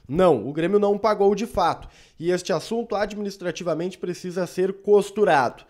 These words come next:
Parte é uma herança do presidente Romildo Bolzan Júnior, outra parte é um problema da gestão já do presidente Alberto Guerra.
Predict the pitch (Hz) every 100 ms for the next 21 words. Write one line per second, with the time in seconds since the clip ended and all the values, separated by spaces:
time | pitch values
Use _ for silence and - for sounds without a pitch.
0 | _ - _ 214 202 220 226 - 277 285
1 | 269 - 202 220 208 220 208 185 175 170
2 | 170 151 139 156 170 165 135 151 160 160
3 | 147 135 156 151 196 190 156 202 247 247
4 | 220 208 196 220 226 214 190 208 220 -
5 | - - - 269 247 285 262 170 190 214
6 | 190 196 214 208 196 190 180 160 160 175
7 | 175 160 143 147 165 147 139 135 165 110
8 | -